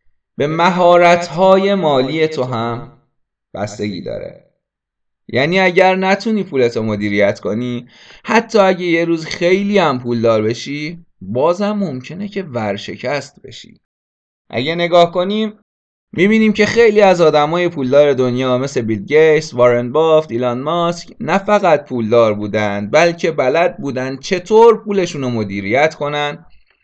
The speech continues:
و از فرصت‌های مالیشون درست استفاده کنن. پس یه نکتهٔ خیلی مهم اینه که همیشه باید در حال یادگیری باشیم.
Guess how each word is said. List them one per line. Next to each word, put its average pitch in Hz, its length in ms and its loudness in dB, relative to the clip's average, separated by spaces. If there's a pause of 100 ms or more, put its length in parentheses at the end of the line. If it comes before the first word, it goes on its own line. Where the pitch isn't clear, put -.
(360)
و 107 100 -4
از 139 260 2
فرصت‌های 151 920 -2
مالیشون 131 960 -6 (460)
درست 131 600 4
استفاده 95 580 -10
کنن. - 440 -20 (1200)
پس 123 240 -2
یه 175 100 0
نکتهٔ 151 420 -2
خیلی 117 340 -4
مهم 127 340 -4
اینه 147 200 -8
که 127 360 -2 (320)
همیشه 170 520 -2
باید 165 380 2
در 147 180 4
حال 151 300 2
یادگیری 123 960 0
باشیم. - 600 -10